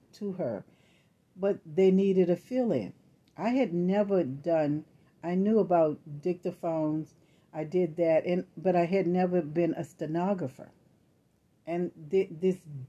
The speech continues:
big old machine, right? So when she was gone, I was brought on to fill in. So with some very little instructions,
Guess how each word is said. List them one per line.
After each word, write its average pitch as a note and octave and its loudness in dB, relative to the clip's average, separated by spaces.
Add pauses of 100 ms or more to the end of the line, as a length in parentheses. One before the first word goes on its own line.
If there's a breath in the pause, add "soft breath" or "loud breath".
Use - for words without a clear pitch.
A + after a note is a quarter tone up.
(100)
big G3+ 2
old E3 8
machine, D#3 2
right? E3 2 (960 soft breath)
So F#3 2
when F3+ 2
she B3 -6
was G3+ 0
gone, E3+ 0 (540)
I G3 0
was G3 0
brought E3 2
on D#3+ -2 (540)
to F#3 -14
fill F#3+ -2
in. C3+ -4 (1300)
So G#3+ -4
with F#3+ 2
some E3 -6 (180)
very A3 4
little G3+ 6
instructions, E3 -2